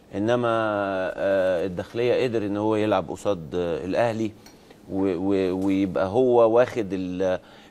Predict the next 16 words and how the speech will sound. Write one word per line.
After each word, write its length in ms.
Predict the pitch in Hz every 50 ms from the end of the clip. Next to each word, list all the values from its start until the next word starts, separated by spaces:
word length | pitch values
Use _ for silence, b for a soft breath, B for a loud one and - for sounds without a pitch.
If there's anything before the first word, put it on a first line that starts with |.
| B -
المبادرة، 580 | 104 101 104 104 92 113 123 127 120 139 139
هو 420 | 143 143 139 135 123 120 113 110 120
واخد 280 | 123 - 123 104 90
الريتم 340 | 101 92 101 113 - - 104
عنده، 320 | 92 95 110 127 123 131 139
واخد 360 | 143 131 123 123 - 123 107
الجيم 320 | 101 90 98 120 113 113
عنده، 320 | 98 92 110 117 120 120 143
ولكن، 840 | 156 156 147 139 135 127 131 135 139 147 156 151 151 - 143 131 - b b b b b b b b _
آه، 580 | 110 117 123 120 117 120 117 101 69 92 113 113
زي 220 | 113 123 123 123
ما 120 | 120 123 127
أنت 160 | 123 - 120
قلت 340 | 92 90 123 123 107 - 117
بقى 600 | 101 113 110 90 101 110 107 107 98 67 71 92
بخطأ 500 | 87 101 - - 113 117 - 117 104 -